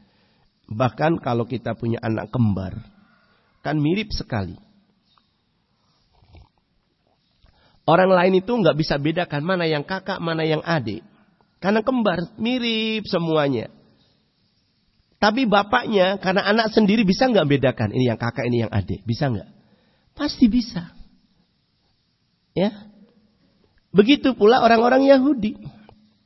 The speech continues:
Seperti Allah katakan tentang mereka dalam Al-Quran.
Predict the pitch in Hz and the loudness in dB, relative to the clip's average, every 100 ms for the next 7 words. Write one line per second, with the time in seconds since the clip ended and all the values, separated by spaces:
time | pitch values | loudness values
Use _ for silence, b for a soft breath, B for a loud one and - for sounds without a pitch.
0 | _ _ _ _ _ _ _ _ _ - | _ _ _ _ _ _ _ _ _ -8
1 | - 208 208 202 247 262 - - 190 196 | -2 0 0 0 -2 -6 -8 -2 0 0
2 | 196 190 - - 190 175 185 190 196 220 | -4 -4 -4 2 2 2 0 0 -2 -4
3 | 196 175 175 170 180 - 185 190 233 196 | -4 -4 -4 -2 -2 -2 -6 -4 -6 -6